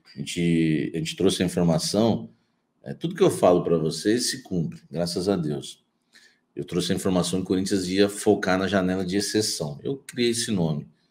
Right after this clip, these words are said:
Do dia primeiro de abril ao dia dezenove de abril, abriu-se a janela de exceção, porque depois só em junho, tá? É, essa janela de exceção foi aberta por conta das negociações do, dos clubes nos estaduais.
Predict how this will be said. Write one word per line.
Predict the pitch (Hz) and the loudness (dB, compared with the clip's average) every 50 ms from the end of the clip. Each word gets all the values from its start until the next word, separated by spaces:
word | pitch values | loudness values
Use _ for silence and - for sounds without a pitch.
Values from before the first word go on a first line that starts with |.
| _ _ _ _ _ _ _ | _ _ _ _ _ _ _
Do | 71 78 | -10 -6
dia | 76 87 87 | 0 0 0
primeiro | 87 87 87 85 82 80 80 78 | 0 2 0 2 2 2 2 0
de | 80 92 | 0 0
abril | 98 101 98 98 101 113 120 | 0 0 0 2 2 2 2
ao | 123 | 2
dia | 120 117 120 | 0 0 0
dezenove | 110 113 107 107 101 87 82 80 78 78 80 | 0 0 0 0 2 2 2 0 0 -2 0
de | 90 107 | 0 0
abril, | 117 117 107 92 95 110 123 - - - _ _ _ _ _ | 0 2 2 2 2 2 0 -2 -6 -16 _ _ _ _ _
abriu-se | - 117 110 95 92 95 101 101 - 110 | 0 0 2 2 2 0 0 2 2 2
a | 104 | 2
janela | 110 110 104 92 92 95 98 | 4 2 2 2 0 0 0
de | 92 101 104 | 2 2 2
exceção, | 104 - - 117 120 117 - - 90 - | 0 2 0 -2 -2 -2 -2 -2 -2 -4
porque | - - 82 | -4 -4 -4
depois | 90 87 - 107 104 | -4 0 0 0 0
só | - - 131 | 0 -2 -4
em | 139 135 | -2 0
junho, | 110 92 92 95 95 87 73 - - - _ _ _ _ _ _ | 0 0 0 0 0 0 -2 -2 -6 -10 _ _ _ _ _ _
tá? | _ 76 78 80 85 85 - _ _ _ _ _ - _ - - - - _ _ _ _ _ | _ -6 -6 -6 -6 -8 -12 _ _ _ _ _ -20 _ -20 -20 -20 -20 _ _ _ _ _
É, | 78 80 78 78 78 78 78 76 76 76 76 76 | 0 0 2 2 2 2 0 2 2 2 2 0
essa | - - 139 | 0 0 2
janela | 135 127 107 101 95 90 | 2 4 4 6 4 4
de | 87 92 | 2 0
exceção | 98 - - 131 127 - - - 120 123 139 143 - - _ _ _ _ _ _ _ _ _ _ _ _ | -2 -2 -2 -2 -2 0 0 0 0 -2 -2 -4 -6 -10 _ _ _ _ _ _ _ _ _ _ _ _
foi | - - 107 | 2 4 4
aberta | 104 101 87 87 90 90 90 90 - 101 | 4 6 4 4 2 2 2 0 -2 -4
por | 92 - 110 110 107 110 | -4 -2 -2 -2 -2 -2
conta | - 101 95 98 98 - 104 | -2 -4 -4 -4 -2 -2 -2
das | 98 104 104 101 98 104 | 0 2 2 2 2 2
negociações | 107 104 107 113 110 120 127 117 - - - 101 104 107 110 110 107 107 | 0 0 0 0 0 0 0 -2 -2 -2 0 0 2 2 2 0 0 -4
do, | - - - 113 117 120 120 120 117 | -8 -8 -6 -4 -4 -4 -4 -4 -6
dos | 113 - - - | -8 -8 -10 -8
clubes | - 139 151 143 - 123 | -2 0 0 0 0 0
nos | 135 135 127 - | 0 0 0 -2
estaduais. | - - 143 139 139 143 131 107 104 92 80 71 - - - | -2 -2 -2 0 2 4 4 4 4 2 0 -2 -4 -10 -14